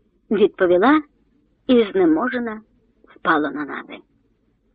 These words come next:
На щастя, наглядачка, що надумала спалити її живцем, не встигла навіть роздивитися обличчя дівчини, яка підставила їй підніжку.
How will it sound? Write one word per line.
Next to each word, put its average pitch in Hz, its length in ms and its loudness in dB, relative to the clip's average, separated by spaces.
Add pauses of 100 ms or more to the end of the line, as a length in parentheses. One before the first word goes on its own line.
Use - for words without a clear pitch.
(1800)
На 277 200 6
щастя, 339 420 0
наглядачка, 240 840 0 (340)
що - 240 -2
надумала 220 500 4
спалити 202 360 0
її 202 160 0
живцем, 339 640 0 (420)
не 285 180 8
встигла 285 420 -2
навіть 220 340 0
роздивитися 208 680 0
обличчя 190 440 0
дівчини, 160 540 -2 (320)
яка 190 220 2
підставила 180 520 0
їй 180 120 2
підніжку. 180 680 -6